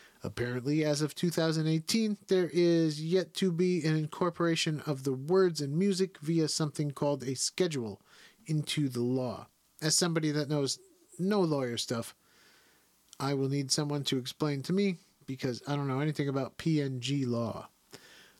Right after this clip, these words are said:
But the government there says that the schedules are not meant to cover literally everything, and then not having the anthem in them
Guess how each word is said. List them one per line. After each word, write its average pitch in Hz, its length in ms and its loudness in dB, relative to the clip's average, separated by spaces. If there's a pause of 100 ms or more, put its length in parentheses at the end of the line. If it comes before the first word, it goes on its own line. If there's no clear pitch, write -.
(160)
But 170 340 0 (480)
the 165 80 -2
government 220 420 2
there 190 220 4
says 175 380 2
that 151 140 0
the 147 120 0
schedules 160 500 2
are 151 80 2
not 151 160 0
meant 156 160 0
to 160 80 -4
cover 135 300 -2
literally 127 580 0
everything, 190 560 0
and 156 100 -2
then 156 160 0
not 160 180 2
having 151 360 0
the 135 180 -4
anthem 156 400 0
in 185 200 2
them 170 260 0